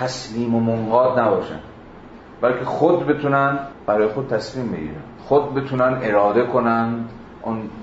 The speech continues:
نظم سیاسی اجتماعی رو که حالا قرار بهش تن بدن. و باز نکتهٔ مهم اینه که این اصل برای هگل اصلی است یونیورسال و جهان شمول در پیوند با مسئلهٔ برابری، یعنی به گونه‌ای برابرانه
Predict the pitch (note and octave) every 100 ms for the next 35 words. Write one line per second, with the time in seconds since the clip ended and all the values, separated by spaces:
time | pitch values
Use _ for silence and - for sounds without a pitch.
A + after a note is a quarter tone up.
0 | - G#2+ B2+ A#2+ A#2 A#2+ A#2 G#2 G#2 G2
1 | G#2 F#2 - - G2+ G2 F#2+ A2 B2 A#2
2 | A#2+ A2 G#2+ G#2 G2+ G2+ G2+ F#2+ F2+ D#2+
3 | D#3 - - - - - D3 F3+ D#3+ C3+
4 | C#3 B2+ A#2+ A2+ G#2+ G#2 G2+ G2+ G2 F2
5 | - - - - B2 A#2 A#2 C3+ D#3+ -
6 | B2+ A#2+ G#2 A2+ A2+ A2+ A2 A2 - A2
7 | G#2+ B2+ C#3+ D#3+ - - - - C3 D3
8 | - D3 D3 - - G#2+ G#2+ G#2 G#2+ G2+
9 | C3 C3 A#2 G#2+ G#2 G2+ G#2 G#2+ B2+ D3
10 | D3 - - G#2+ G#2+ - A#2 A2+ A2+ C3
11 | D#3+ D#3+ D3 C#3+ C#3+ C#3 A2 G#2+ F#2+ G#2
12 | G#2+ F#2+ F2+ E2+ E2 D2+ D#2 G#2 B2+ B2+
13 | A#2 A#2 A2+ A2 A2 G#2 G#2+ G#2+ G#2 G#2
14 | G#2+ G#2 G2+ G#2 G2+ B2 A#2+ F#2+